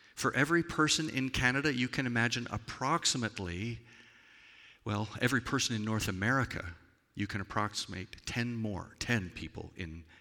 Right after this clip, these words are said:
Asia. It's a ten-to-one ratio of people. Very close, very expensive to live, very clean, very modern,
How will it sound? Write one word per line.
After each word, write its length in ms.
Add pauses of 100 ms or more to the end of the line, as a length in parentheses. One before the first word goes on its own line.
(140)
Asia. 360 (680)
It's 160
a 60
ten-to-one 640
ratio 360
of 180
people. 400 (380)
Very 320
close, 580 (320)
very 260
expensive 560
to 100
live, 160
very 240
clean, 420
very 220
modern, 500